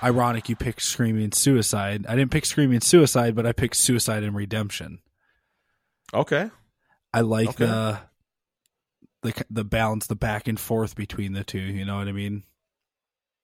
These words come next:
Speaker 2: That's because Kirk says it sounds like planets talking to each other. <laughs>
Speaker 1: It, it's like, it's like hot and cold or up and down.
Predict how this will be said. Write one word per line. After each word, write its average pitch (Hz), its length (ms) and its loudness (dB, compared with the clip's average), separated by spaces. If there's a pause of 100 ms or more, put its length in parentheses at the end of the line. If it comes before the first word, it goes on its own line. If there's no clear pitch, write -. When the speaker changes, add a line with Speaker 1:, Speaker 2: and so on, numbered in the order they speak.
(260)
Speaker 2:
That's - 160 -14
because 92 280 -8
Kirk - 320 -6
says 92 220 -10
it 90 80 -12
sounds 92 180 -8
like 85 160 -12
planets 87 460 -12
talking 87 480 -10
to 71 40 -16
each 69 200 -20
other. 65 180 -10
<laughs> - 80 -6 (960)
Speaker 1:
It, 131 160 -6
it's 131 240 -6
like, 151 120 0
it's 135 120 -2
like 139 100 2
hot 139 260 2
and 131 120 0
cold 120 340 2
or 107 120 -4
up 117 140 0
and 120 140 0
down. 101 400 -2